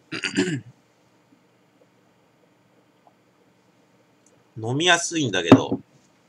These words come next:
あの、アルコール度数が高いっていう意味で、ちょっとこ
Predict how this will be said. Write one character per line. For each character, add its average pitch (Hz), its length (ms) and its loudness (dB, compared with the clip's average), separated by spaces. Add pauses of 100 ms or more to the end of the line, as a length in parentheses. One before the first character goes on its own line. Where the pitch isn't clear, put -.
(1300)
あ 101 100 0
の、 95 160 6
ア 151 40 6
ル 180 80 0
コ - 120 -2
ー 202 40 4
ル 175 60 -2
度 180 80 0
数 - 160 -6
が 113 140 2
高 110 260 0
い 117 40 4
っ - 100 -12
て - 100 -6
い 82 220 -4
う - 80 -18 (500)
意 131 120 -4
味 113 160 -4
で、 98 280 2 (340)
ち - 60 -2
ょ 156 40 2
っ 156 80 -8
と - 100 -10
こ 82 400 -4